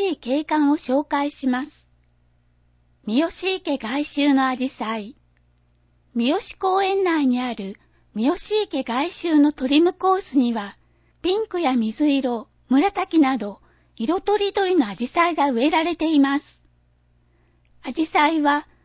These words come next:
育った土壌によって色が変化するそう。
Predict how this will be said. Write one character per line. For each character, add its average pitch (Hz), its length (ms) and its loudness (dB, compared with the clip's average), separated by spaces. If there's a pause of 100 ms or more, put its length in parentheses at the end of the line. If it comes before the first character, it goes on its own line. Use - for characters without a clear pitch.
(140)
育 269 160 0
っ - 20 -2 (280)
た 320 120 0
土 233 120 -2
壌 294 240 4
に 302 140 10
よ 294 120 6
っ 285 60 -2
て 277 360 -6 (140)
色 330 260 4
が 415 120 0
変 330 280 4
化 359 160 -2
す 277 160 -2
る 254 120 0
そ 214 360 -6
う。 - 60 -20